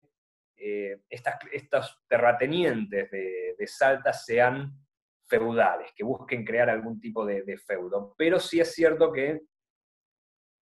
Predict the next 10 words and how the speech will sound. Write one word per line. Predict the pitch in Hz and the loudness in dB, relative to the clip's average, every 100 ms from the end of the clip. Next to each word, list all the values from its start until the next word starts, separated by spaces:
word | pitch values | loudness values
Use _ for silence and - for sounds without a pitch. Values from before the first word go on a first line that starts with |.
| _ _ _ _ _ _ | _ _ _ _ _ _
al | 107 107 110 | -6 -4 -2
modo | 151 185 120 101 | 2 2 4 2
de | |
los | 98 95 | 0 -4
viejos | 127 123 117 | -4 -4 -4
señores | 117 123 123 | -6 -4 -2
feudales, | 131 135 131 131 | -2 0 0 -2
su, | - 113 | -10 -20
su | - _ - | -20 _ -10
interés | 117 110 135 165 - _ | -8 -2 2 2 2 _